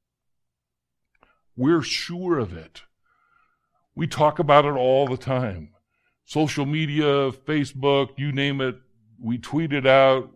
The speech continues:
we talk about it, we email each other. We're always thinking about, "I think what's best for me is,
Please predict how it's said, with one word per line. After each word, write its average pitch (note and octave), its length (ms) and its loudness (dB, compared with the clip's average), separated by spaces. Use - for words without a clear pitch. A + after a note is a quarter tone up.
we G2+ 140 -10
talk C3+ 320 2
about B2 280 2
it, A#2 220 -2
we F#2+ 260 -8
email C3 440 0
each B2 180 -6
other. A#2+ 220 0
We're G#2+ 200 -6
always F3 360 0
thinking C3+ 520 -4
about, A2+ 480 0
"I C#3+ 280 -8
think C3+ 300 -10
what's G#2 180 -10
best A#2+ 340 -6
for A2 160 -6
me A2+ 360 -2
is, F2+ 640 -8